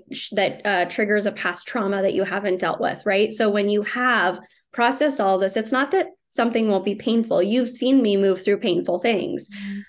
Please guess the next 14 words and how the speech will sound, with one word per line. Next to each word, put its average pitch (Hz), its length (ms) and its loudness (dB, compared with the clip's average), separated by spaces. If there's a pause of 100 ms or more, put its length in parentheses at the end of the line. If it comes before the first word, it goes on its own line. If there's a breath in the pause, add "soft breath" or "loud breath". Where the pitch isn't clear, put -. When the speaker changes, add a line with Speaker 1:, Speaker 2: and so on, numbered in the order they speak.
(140)
Speaker 1:
but 233 100 -4 (160)
there's 220 220 0
a 226 60 4
lightness 196 600 0
to - 200 -2
it. - 280 -4
There 208 240 2
is 202 320 4
a 196 80 2
gracefulness 190 840 0
to 185 160 2
it. 156 200 0
There 185 180 2
is, 185 220 2